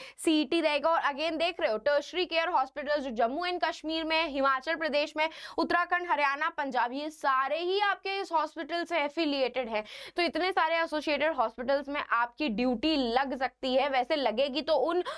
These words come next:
हॉस्पिटल्स में जो आपके कॉलेज के पास में होंगे। क्यों? क्योंकि ये मैंडेटरी रहता है आपके एमबीबीएस की पूरी जर्नी में कि आपकी ड्यूटी for the medical exposure। भाई मेडिकल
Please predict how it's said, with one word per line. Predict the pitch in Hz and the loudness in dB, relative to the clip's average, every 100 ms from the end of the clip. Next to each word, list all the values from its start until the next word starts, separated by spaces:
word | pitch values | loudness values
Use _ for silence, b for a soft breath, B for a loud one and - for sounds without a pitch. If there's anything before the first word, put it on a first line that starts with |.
| B 311 | B 0
हॉस्पिटल्स | 277 - 269 320 320 | 0 -2 -2 -2 -2
में | 339 | 0
जो | 277 | 2
आपके | 262 254 214 | 2 0 -4
कॉलेज | - 226 247 254 | 0 0 0 -2
के | 294 | -4
पास | - 208 247 269 | -2 -2 -2 -4
में | |
होंगे। | 285 277 302 | -2 -2 -4
क्यों? | 320 359 | -4 -2
क्योंकि | 359 330 339 | -2 0 0
ये | |
मैंडेटरी | 339 277 247 247 226 302 320 | 0 0 2 0 0 -2 0
रहता | 262 - 247 | 2 0 0
है | 254 277 339 B B | 0 -2 -4 B B
आपके | 277 - 294 | -2 0 -2
एमबीबीएस | 262 269 262 294 | 0 0 -2 -2
की | 330 | -4
पूरी | 277 277 294 | -2 0 0
जर्नी | 262 247 285 | 2 0 -2
में | 330 294 | -4 -2
कि | |
आपकी | - 240 254 - 330 | 0 0 -2 -4 -2
ड्यूटी | 240 269 311 | 0 -2 -2
for | 311 269 311 | 0 2 2
the | 370 381 | 0 -2
medical | 339 269 302 | -2 0 -2
exposure। | 277 - 233 262 320 | -2 -4 0 2 2
भाई | 302 339 | 2 0
मेडिकल | 349 294 294 359 | -2 -2 -2 0